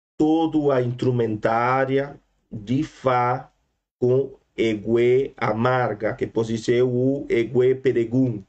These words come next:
exemplo. Entende? É, pero é algo general. Eu não te posso falar, não te posso falar se é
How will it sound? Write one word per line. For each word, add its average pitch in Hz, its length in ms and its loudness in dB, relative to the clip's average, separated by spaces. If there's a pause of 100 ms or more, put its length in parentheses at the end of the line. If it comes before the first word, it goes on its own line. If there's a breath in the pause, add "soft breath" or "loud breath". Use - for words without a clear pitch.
(880)
exemplo. 101 560 -4 (720)
Entende? 110 480 -2 (340)
É, 113 260 0
pero 120 300 2
é 127 40 2
algo 147 220 0
general. 175 720 -2 (180)
Eu 110 180 -2
não 135 120 2
te 147 100 -2
posso 156 300 -2
falar, 139 340 0
não 120 160 0
te 120 100 0
posso 139 300 -2
falar 135 360 0
se 139 280 -2
é 143 320 2